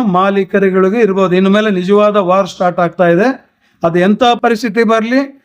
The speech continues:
ನಿಮ್ಮಕ್ಕೋಸ್ಕರ ಎದೆ ತಟ್ಕೊಂಬಿಟ್ಟು ನಿಮ್ಮಕ್ಕೋಸ್ಕರ ನಾನು ಪ್ರಾಣ ಕೊಡೋಕ್ಕೂ ಸಿದ್ಧನಿದ್ದೀನಿ ಅಂತ ಈ ಸಂದರ್ಭದಲ್ಲಿ ನಾನು ಪ್ರಮಾಣ ಮಾಡ್ತಾ ಇದ್ದೀನಿ.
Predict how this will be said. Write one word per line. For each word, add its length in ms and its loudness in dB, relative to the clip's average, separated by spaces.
ನಿಮ್ಮಕ್ಕೋಸ್ಕರ 760 0
ಎದೆ 300 0
ತಟ್ಕೊಂಬಿಟ್ಟು 600 0
ನಿಮ್ಮಕ್ಕೋಸ್ಕರ 760 0
ನಾನು 540 0
ಪ್ರಾಣ 320 2
ಕೊಡೋಕ್ಕೂ 360 0
ಸಿದ್ಧನಿದ್ದೀನಿ 600 -2
ಅಂತ 120 -2
ಈ 100 0
ಸಂದರ್ಭದಲ್ಲಿ 640 0
ನಾನು 220 0
ಪ್ರಮಾಣ 320 0
ಮಾಡ್ತಾ 360 -2
ಇದ್ದೀನಿ. 460 -10